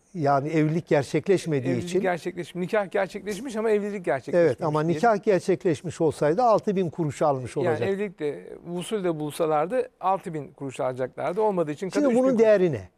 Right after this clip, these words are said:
Speaker 1: Yani üç yüz kuruşun, beş yüz kuruşun değeri
Speaker 2: Evet
Speaker 1: ne?
Speaker 2: hocam, yani şimdi siz o zaman da Bursa'ya çalıştınız, bu zaman da Bursa'da yaşıyorsunuz. Bursa ölçülerine göre, e,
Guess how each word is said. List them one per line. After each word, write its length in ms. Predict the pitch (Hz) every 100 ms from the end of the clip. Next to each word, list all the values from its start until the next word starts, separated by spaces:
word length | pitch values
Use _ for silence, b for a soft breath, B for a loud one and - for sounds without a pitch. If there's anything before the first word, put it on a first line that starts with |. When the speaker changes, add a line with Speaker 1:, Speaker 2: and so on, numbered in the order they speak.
| _
Speaker 1:
Yani 400 | 156 139 123 123 -
üç 240 | 208 - 190
yüz 120 | 151
kuruşun, 480 | - 151 - 147 135
beş 240 | 185 -
yüz 100 | 151
kuruşun 480 | - 147 127 233 185
değeri 200 | 165 294
Speaker 2:
Evet 140 | 233
Speaker 1:
ne? 60 | 196
Speaker 2:
hocam, 320 | 156 143 -
yani 540 | 226 220 202 202 202
şimdi 260 | 196 226 196
siz 280 | 208 214 190
o 100 | 214
zaman 300 | 226 226 196
da 140 | 170 - _ 170
Bursa'ya 440 | 180 208 - 175
çalıştınız, 560 | 143 139 131 - 202 190
bu 60 |
zaman 280 | 202 202 185
da 140 | 208 185
Bursa'da 320 | 175 165 143
yaşıyorsunuz. 580 | 131 135 123 160 208 180
Bursa 320 | 226 247 208
ölçülerine 520 | 190 175 165 175 175
göre, 300 | 139 127 175 - -
e, 460 | 156 143 139 143